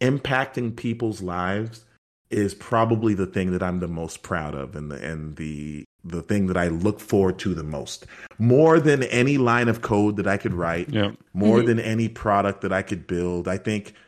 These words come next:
Speaker 1: for me, the, the product, building the product and writing the code, I do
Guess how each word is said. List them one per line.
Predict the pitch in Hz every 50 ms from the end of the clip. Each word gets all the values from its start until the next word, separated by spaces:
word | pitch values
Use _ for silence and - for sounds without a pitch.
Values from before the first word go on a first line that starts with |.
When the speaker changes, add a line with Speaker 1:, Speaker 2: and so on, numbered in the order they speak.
| _ _ _ _ -
Speaker 1:
for | - 113 107 101
me, | 98 101 107 110 113 110 104 98
the, | 87 101 98 95 95 95
the | - 107 98
product, | - - - 143 127 131 135 139 139 139 - - 101
building | 131 131 143 156 165 165
the | -
product | - - 123 123 127 135 -
and | 120 104
writing | 104 107 104 101 98
the | 98
code, | 92 - 104 95 98 104 117 123 120 - - - - _ _ _ _ -
I | 117 113 107
do | 90 82 92 107 104 107 113 120 143 160